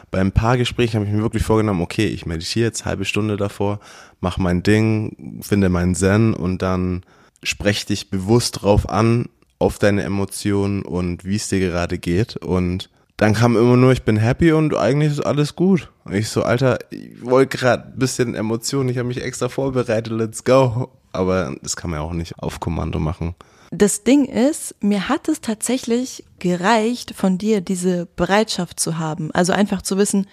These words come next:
Speaker 2: hey, wenn ich reden will, dann ist da jemand, der Kapazitäten hat, zuzuhören und auf mich einzugehen.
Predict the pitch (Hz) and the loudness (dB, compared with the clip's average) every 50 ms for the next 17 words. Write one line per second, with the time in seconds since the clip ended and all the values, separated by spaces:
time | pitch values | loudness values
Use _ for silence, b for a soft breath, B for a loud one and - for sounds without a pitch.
0 | b b 220 226 226 226 226 - 196 208 202 202 185 - - - 220 240 254 240 | b b 4 6 6 6 4 2 2 2 2 2 0 -2 -2 0 2 2 4 4
1 | 214 190 185 196 202 220 226 214 190 185 - 254 254 - - 208 196 185 175 180 | 2 2 4 4 4 4 2 0 -2 0 0 0 0 0 0 -2 -2 0 0 0
2 | 175 180 196 208 208 - - 180 180 190 190 - - - 196 - 202 - - 202 | 2 2 2 0 0 0 0 2 2 2 2 0 -2 -4 -4 -4 -4 -4 -4 -4
3 | - - 202 202 - 208 190 175 - - - - 285 - - - 190 180 185 190 | -4 -4 -4 -2 -2 -2 -2 -2 -4 -6 -2 -2 -2 0 0 0 2 2 4 2
4 | 196 214 226 B B B B B B B 208 202 - - - 185 170 - - - | 2 2 0 B B B B B B B 0 0 0 -2 -4 -6 -6 -4 -2 0
5 | 220 233 226 - - 151 143 147 160 170 | 0 0 0 0 -2 -4 -4 -4 -4 -6